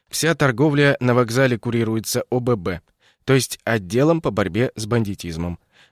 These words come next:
Ну и вся территория в привокзальном районе поделена между разными частями вроде бы единого ментовского организма. На востоке привокзального есть Сиреневый бульвар, а на Сиреневом бульваре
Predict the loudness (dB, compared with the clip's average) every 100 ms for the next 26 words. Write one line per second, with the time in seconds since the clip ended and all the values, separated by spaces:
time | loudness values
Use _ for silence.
0 | 0 0 2 -2 0 -2 -2 -2 -2 0
1 | 2 2 2 0 0 0 2 2 4 2
2 | 0 2 2 2 -2 -2 0 2 2 2
3 | 0 0 -2 -2 -2 0 2 0 -2 -2
4 | -6 -2 0 0 -2 -4 -4 -4 -6 -4
5 | -4 0 0 2 0 -2 0 -4 -2 -4
6 | -2 0 0 0 -2 -6 -14 _ _ _
7 | _ _ _ _ -2 0 2 0 0 0
8 | 2 2 2 2 4 2 2 2 0 -2
9 | 0 2 4 4 2 0 0 -2 2 0
10 | 0 _ _ _ _ _ -4 0 2 2
11 | 2 0 2 4 2 2 2 2 0 0